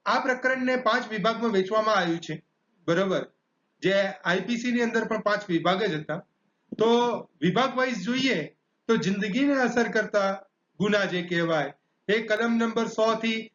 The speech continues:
એકસો તેર સુધી હતા, જ્યારે આઈપીસી ની અંદર જે કહેવાય બસો નવ્વાણું થી ત્રણસો અગિયાર સુધીની કલમ જે કહેવાય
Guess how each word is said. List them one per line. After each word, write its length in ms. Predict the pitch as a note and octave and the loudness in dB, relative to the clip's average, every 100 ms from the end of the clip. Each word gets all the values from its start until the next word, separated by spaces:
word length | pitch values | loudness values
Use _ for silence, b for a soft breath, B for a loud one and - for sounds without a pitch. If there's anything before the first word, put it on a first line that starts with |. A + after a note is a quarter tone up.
| _ F3+ | _ -2
એકસો 420 | G3 - G3+ G#3 | -2 0 2 2
તેર 340 | G3+ G#3+ G#3+ | 2 2 2
સુધી 300 | - E3+ F3 | -2 -2 0
હતા, 440 | D#3+ D#3+ D3 D3 - _ _ - | 0 0 -2 -2 -8 _ _ -6
જ્યારે 220 | F3 F#3 | -2 -2
આઈપીસી 600 | F#3+ F3 G3 A#3 B3+ B3+ | -2 -2 -2 -2 -4 -2
ની 140 | B3+ B3 | 0 2
અંદર 260 | A#3 A#3 | 2 0
જે 180 | G#3 G#3+ | 0 0
કહેવાય 680 | G#3+ G#3 G3+ G#3 G#3 G3+ - _ - | 0 0 2 2 2 -2 -6 _ -4
બસો 320 | F#3+ F#3 A#3+ | -4 -2 -2
નવ્વાણું 520 | A3 G#3 G3+ G3+ G3 F#3+ | 0 0 2 0 0 -2
થી 360 | G3 F#3+ F#3 - _ - | 0 0 0 -6 _ 0
ત્રણસો 720 | F#3+ G3 F#3+ F#3+ F#3+ F#3+ - - | 2 2 0 2 2 -2 -8 -2
અગિયાર 380 | F3+ E3+ A3 G#3+ | -2 0 0 0
સુધીની 360 | G3+ G3 G3 | -4 -2 0
કલમ 320 | F#3 F3 F3+ | 0 0 0
જે 140 | F3 F3+ | -2 -2
કહેવાય 560 | F3+ F3 F3 E3+ E3+ | 0 0 2 2 0